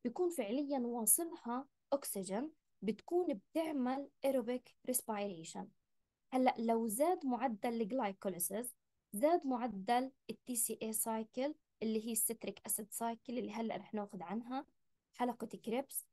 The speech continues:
بالتالي رح يكون عندي الناد اتش عالي، تمام؟ رح يزيد إنتاج الناد اتش.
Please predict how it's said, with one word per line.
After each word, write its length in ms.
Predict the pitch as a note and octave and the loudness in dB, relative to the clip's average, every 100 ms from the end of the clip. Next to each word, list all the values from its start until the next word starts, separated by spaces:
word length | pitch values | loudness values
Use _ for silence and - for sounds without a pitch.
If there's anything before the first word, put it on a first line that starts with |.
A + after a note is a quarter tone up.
| _ _ | _ _
بالتالي 880 | G#3+ G#3+ - C#4+ F4+ F4 B3+ C4+ C4+ | -6 -6 2 6 6 4 2 -2 -4
رح 140 | A3+ A3+ | -6 -6
يكون 340 | G#3+ C#4+ B3+ A#3+ | -4 -2 -2 0
عندي 500 | C4+ A3+ B3 C4+ C4+ _ _ - | 2 2 2 0 -2 _ _ -2
الناد 580 | A3 A3 C4 D4+ D4 - - | 2 4 4 2 -2 -2 2
اتش 380 | D4 E4 - - _ _ - | 2 0 -14 -18 _ _ -6
عالي، 520 | G3 A#3 A3 G3 F#3 F3+ _ - | 2 2 2 0 -4 -8 _ -6
تمام؟ 420 | A#3 A3+ A#3+ D#4 - _ - | 0 0 0 -4 -6 _ -4
رح 180 | C4 B3+ | -4 0
يزيد 380 | A#3 D4 E4+ - | 0 4 2 2
إنتاج 560 | B3+ A#3+ C4 C4 D4 D#4 _ - | -2 0 0 2 2 0 _ -4
الناد 360 | B3 A3+ G3+ G3 | 0 2 0 -2
اتش. 300 | F#3+ - - | -6 -8 -18